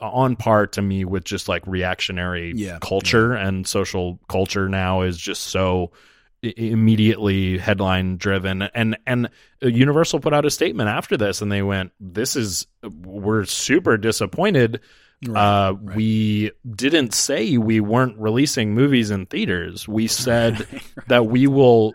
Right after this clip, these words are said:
Speaker 1: use the video on demand releasing model when appropriate." I mean, they just re-, they literally just copy
Speaker 2: Which
Speaker 1: and pasted the
Speaker 2: everyone's
Speaker 1: sentence.
Speaker 2: doing anyway.
Speaker 1: Uh,
Speaker 2: Like,
Speaker 1: yeah,
Speaker 2: every, I
Speaker 1: there's,
Speaker 2: mean, that's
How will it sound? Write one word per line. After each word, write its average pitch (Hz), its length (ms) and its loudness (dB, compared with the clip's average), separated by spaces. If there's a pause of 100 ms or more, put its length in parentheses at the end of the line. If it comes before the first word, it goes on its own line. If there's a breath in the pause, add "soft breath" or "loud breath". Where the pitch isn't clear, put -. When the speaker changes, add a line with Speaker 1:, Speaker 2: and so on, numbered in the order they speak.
Speaker 1:
use 123 520 4
the 110 80 -6
video 123 280 2
on 117 160 2
demand 110 480 0
releasing 110 500 0
model 98 600 0 (300)
when 113 260 0
appropriate." 98 640 0 (100)
I 131 80 2
mean, 131 140 6
they 135 100 6
just 135 220 2
re-, 120 200 -2
they 123 180 0
literally 123 500 4
just 104 260 -10
copy 127 240 -2
Speaker 2:
Which 117 120 0
Speaker 1:
and 107 60 -2
pasted 127 300 0
the - 80 0
Speaker 2:
everyone's 170 220 -2
Speaker 1:
sentence. 120 540 2
Speaker 2:
doing 139 140 -2
anyway. 101 440 -6 (100)
Speaker 1:
Uh, 139 40 -2
Speaker 2:
Like, 143 100 -2
Speaker 1:
yeah, 208 140 4
Speaker 2:
every, 208 160 4
I - 20 -4
Speaker 1:
there's, 160 240 4
Speaker 2:
mean, 160 140 -2
that's 160 120 -6